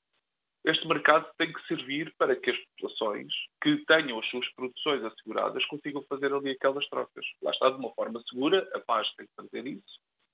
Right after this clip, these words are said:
também, mas as próprias produções agrícolas têm que estar suficientemente capacitadas naquilo que é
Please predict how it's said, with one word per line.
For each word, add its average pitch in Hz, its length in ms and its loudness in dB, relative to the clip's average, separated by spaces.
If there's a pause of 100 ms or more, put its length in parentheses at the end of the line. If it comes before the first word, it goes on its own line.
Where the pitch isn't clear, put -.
(140)
também, 123 420 4 (540)
mas 156 360 8 (680)
as 147 180 6
próprias 190 500 2
produções 123 400 -8
agrícolas 135 560 -6 (200)
têm 160 200 2
que 160 80 0
estar 151 460 4 (100)
suficientemente 151 840 -4 (360)
capacitadas 123 960 2 (440)
naquilo 127 520 0
que 117 220 0
é 104 180 2